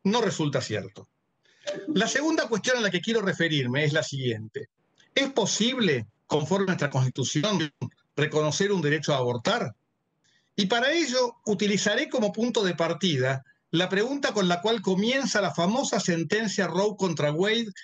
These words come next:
de la Corte Suprema de los Estados Unidos. ¿Reconoce la Constitución algún nivel de vida prenatal? Ya que si pudiera determinarse que el feto es persona, su derecho a la vida estaría garantizado específicamente por la Constitución.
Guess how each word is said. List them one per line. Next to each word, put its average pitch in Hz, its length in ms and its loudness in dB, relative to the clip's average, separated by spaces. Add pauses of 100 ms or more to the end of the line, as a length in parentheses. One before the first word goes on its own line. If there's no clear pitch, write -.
(160)
de 165 100 2
la 156 120 2
Corte 202 240 0
Suprema 180 360 0
de 156 60 2
los 139 60 0
Estados 160 400 0
Unidos. 113 560 -2 (480)
¿Reconoce 240 520 2
la 226 120 2
Constitución 180 760 -2 (160)
algún 185 380 2
nivel 202 360 2
de 160 100 0
vida 180 300 2
prenatal? 139 640 -2 (500)
Ya 151 300 0 (240)
que 151 140 0
si 147 100 0
pudiera 165 320 2
determinarse 175 720 0
que 120 100 -2
el 117 100 0
feto 143 240 -2
es 147 80 -2
persona, 131 600 0 (360)
su 170 220 0
derecho 214 320 2
a 208 40 2
la 170 120 2
vida 147 420 2 (140)
estaría 175 460 2
garantizado 170 680 2
específicamente 143 880 0
por 127 140 -2
la 127 80 -2
Constitución. 117 640 -4